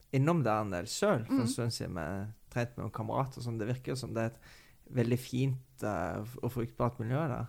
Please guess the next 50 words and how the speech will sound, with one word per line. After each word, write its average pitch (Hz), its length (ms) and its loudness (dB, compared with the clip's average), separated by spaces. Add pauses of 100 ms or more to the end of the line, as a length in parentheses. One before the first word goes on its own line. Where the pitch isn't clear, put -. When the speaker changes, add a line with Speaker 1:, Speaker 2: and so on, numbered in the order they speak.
Speaker 2:
Ja, 208 160 -4
ja. 269 220 -4
Speaker 1:
Med 113 200 -4
fine 120 260 -2
folk 127 400 -6
og - 240 -6
Speaker 2:
Absolutt, 233 580 -6
så 240 360 -6
vi, 233 160 0
vi 240 140 -2
ler 226 420 2
veldig 190 260 0
mye 180 240 0
der. 185 200 -2 (460)
Speaker 1:
Ja. 135 160 12
Speaker 2:
<laughs> - 640 8 (1000)
Så, 226 80 0 (400)
nei, 214 200 2
vi 214 120 0
stortrives 190 560 -4
der, 180 240 -2
både 175 180 -4
meg 170 220 -2
og 170 140 -4
Daniel, 170 380 -6
og 165 260 -6
det 214 80 -2
er 220 40 -2
flinke 190 380 -6
folk - 300 -14
der. - 200 -6
Allan 202 400 0
er 185 200 -2
jo, 190 260 -2
eh, 185 540 -4 (100)
en 180 120 -2
av 180 120 -4
de 185 180 -6
Speaker 1:
Allan 127 280 6
Wold, 143 200 4
ja. 120 120 0 (160)
Speaker 2:
Ja, 196 160 -4 (180)
Speaker 1:
Ja. 127 80 -6 (160)
Speaker 2:
som 208 340 -6
har 190 200 -6
gått 190 260 -12
i 190 220 -6
Lumpini. 190 500 -8
Han 190 220 -6
er 196 100 -10